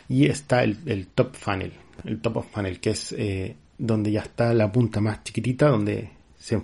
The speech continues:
de, se da foco más a la conversión final. Y, y esta división, eh, de esta línea imaginaria, nosotros podemos clasificar la parte de arriba,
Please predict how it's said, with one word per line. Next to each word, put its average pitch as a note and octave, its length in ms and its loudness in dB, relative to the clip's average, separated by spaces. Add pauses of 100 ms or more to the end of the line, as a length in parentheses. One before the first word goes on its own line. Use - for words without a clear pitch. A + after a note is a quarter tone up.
(120)
de, A#2+ 340 -6
se - 480 -10
da A2 140 2
foco B2+ 300 0
más A2+ 220 -2
a - 120 -4
la G2+ 120 -2
conversión G2 680 -6
final. G2 380 -10 (960)
Y, C3 240 2
y C3+ 100 4
esta D3 220 4
división, D3+ 680 4 (580)
eh, A2 200 0
de A2+ 120 -2
esta G#2+ 160 -2
línea B2+ 240 4
imaginaria, B2 580 2
nosotros B2 420 0
podemos A#2+ 440 0
clasificar A2 560 0
la G2 160 0
parte A#2 260 0
de G2+ 80 2
arriba, C#3+ 480 2